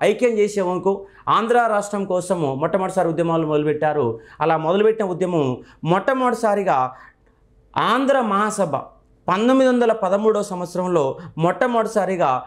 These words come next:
బాపట్లలో నిర్వహించారు. నైన్టీన్ థర్టీన్ మే ట్వంటీ తారీఖు నాడు ఎనిమిది వందల మంది ప్రతినిధులు హాజరయ్యారు. దాదాపు రెండు వేల మంది ఒక ఆంధ్రవాదులు హాజరయ్యి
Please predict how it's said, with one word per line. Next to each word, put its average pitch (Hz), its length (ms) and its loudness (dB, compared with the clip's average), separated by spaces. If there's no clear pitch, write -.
బాపట్లలో 180 560 0
నిర్వహించారు. 170 760 0
నైన్టీన్ 170 520 0
థర్టీన్ 151 580 -2
మే 151 180 0
ట్వంటీ 147 340 -4
తారీఖు 110 380 -4
నాడు 95 220 -6
ఎనిమిది 190 300 2
వందల 180 240 0
మంది 170 220 -2
ప్రతినిధులు 165 420 0
హాజరయ్యారు. 156 640 -2
దాదాపు 170 320 0
రెండు 170 240 0
వేల 180 240 2
మంది 175 640 0
ఒక - 160 0
ఆంధ్రవాదులు 185 640 0
హాజరయ్యి 151 640 -2